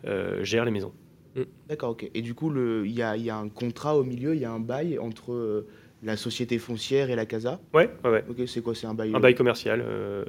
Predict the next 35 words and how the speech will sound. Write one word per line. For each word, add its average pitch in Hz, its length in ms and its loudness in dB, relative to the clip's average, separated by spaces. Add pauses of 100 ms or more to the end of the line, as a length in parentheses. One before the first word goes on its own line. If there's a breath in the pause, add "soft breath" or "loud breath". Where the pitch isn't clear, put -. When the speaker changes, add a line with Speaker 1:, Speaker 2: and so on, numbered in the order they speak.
(120)
Speaker 1:
mais, 113 200 -4
Speaker 3:
D'accord. 110 140 0
Speaker 1:
mais 113 140 2
sachant 120 280 0
qu'à 110 220 4
la 104 80 6
fin, 143 260 4
euh, 104 340 4
c'est - 120 -8
un 101 40 -4
bail 110 120 4
d'habitation 123 500 4
qui 104 280 -6
est, 101 520 -2
qui - 120 -8
est 98 40 -4
signé, 135 440 6
et 113 40 6
c'est - 160 -6
ça 131 160 0
qui, 110 340 -10
c'est - 120 -10
ça 113 100 -6
qui 113 120 -8
fait, 113 100 -8
qui - 180 -12
compte. - 260 -10 (260)
Speaker 3:
D'accord, 143 220 0
donc 127 180 0
on 135 80 4
peut 160 160 4
signer 151 320 4
un 135 100 6
bail 147 240 6
commercial 147 800 2